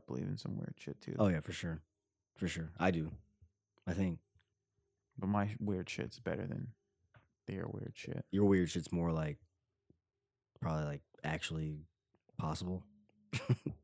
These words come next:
Speaker 1: Probably
Speaker 2: think?
Speaker 1: not. <laughs> Oh, probably not.
Speaker 2: <laughs> Oh, gosh. Mm.
Speaker 1: Um,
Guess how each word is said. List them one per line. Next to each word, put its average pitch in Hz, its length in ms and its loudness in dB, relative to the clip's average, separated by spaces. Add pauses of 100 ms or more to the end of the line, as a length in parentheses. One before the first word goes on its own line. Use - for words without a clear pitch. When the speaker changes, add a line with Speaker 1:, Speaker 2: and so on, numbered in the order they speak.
Speaker 1:
Probably 92 220 4
Speaker 2:
think? 101 160 4
Speaker 1:
not. 101 800 12
<laughs> - 0 -
Oh, 123 320 12
probably 113 320 12
not. 104 260 2 (380)
Speaker 2:
<laughs> 120 160 10 (1200)
Oh, 98 580 6 (100)
gosh. 85 440 2 (680)
Mm. 90 300 0 (2750)
Speaker 1:
Um, 113 560 -2